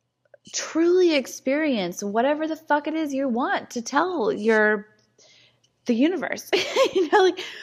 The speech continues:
whatever it is you have pent up inside of you is not too much. It's not bad. It's not terrible. It's, you know, you're not a bad person. Like, everybody goes through wild shit. So just let yourself be wild. Um,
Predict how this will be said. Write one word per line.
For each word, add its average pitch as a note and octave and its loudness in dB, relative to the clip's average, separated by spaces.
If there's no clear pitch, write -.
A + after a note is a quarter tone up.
whatever C4+ 10
it C#4 6
is C#4+ 6
you B3 6
have A3+ 4
pent G#3 0
up G3+ 0
inside F#3 0
of F#3+ 0
you D#3+ -2
is F3 0
not F3+ -4
too A#3 -4
much. G3 -4
It's - -8
not F#3+ 0
bad. F3 2
It's - -4
not F3+ -4
terrible. E3+ 2
It's, - -2
you G3+ -4
know, - -2
you're F#3+ -2
not A3+ 4
a G3+ 4
bad F3+ -2
person. F3+ 0
Like, F3+ -4
everybody B3 2
goes F3+ 4
through D#3+ 0
wild B2+ 2
shit. - -4
So G3 -10
just G#3+ -6
let A#3 -2
yourself G3+ -2
be E3 -2
wild. D3 0
Um, E3 -2